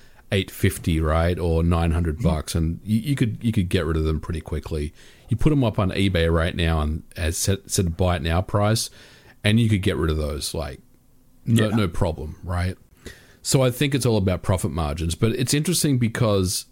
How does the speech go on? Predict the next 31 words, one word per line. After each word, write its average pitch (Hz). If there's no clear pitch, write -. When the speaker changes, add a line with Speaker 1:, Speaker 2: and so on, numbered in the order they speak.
Speaker 1:
his 107
email 127
says, -
"I 98
work 90
for 92
a 78
P 90
S 78
five 76
reseller." -
So, 90
you 139
know, 131
it's 120
not 117
like 107
this 113
is 101
the 90
guy 98
that 90
has 107
the 110
P -
S -
fives. 64
Like, 71
it's, 85
it's -
like, 87